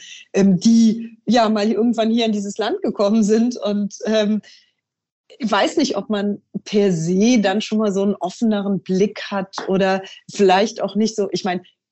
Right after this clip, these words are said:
ich bin eigentlich immer so gegen, ähm, also der Deutsche ist irgendwie risikoavers und will am liebsten vierzig Jahre bei der Sparkasse arbeiten.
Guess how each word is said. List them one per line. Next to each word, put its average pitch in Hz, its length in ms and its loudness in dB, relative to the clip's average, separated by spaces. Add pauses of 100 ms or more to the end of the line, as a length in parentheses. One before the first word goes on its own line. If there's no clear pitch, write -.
ich - 360 -8
bin 233 160 4
eigentlich 202 420 0
immer 185 220 0
so 180 120 -2
gegen, 185 520 2
ähm, 170 420 -6
also 180 200 0
der 185 140 2
Deutsche 190 420 0
ist 185 200 -6
irgendwie 185 300 -4
risikoavers 175 1080 -4
und 180 220 -6
will 202 140 4
am 180 120 0
liebsten 196 360 -2
vierzig 190 340 -4
Jahre 170 220 -4
bei 160 120 -2
der 156 120 -4
Sparkasse - 600 -16
arbeiten. - 480 -8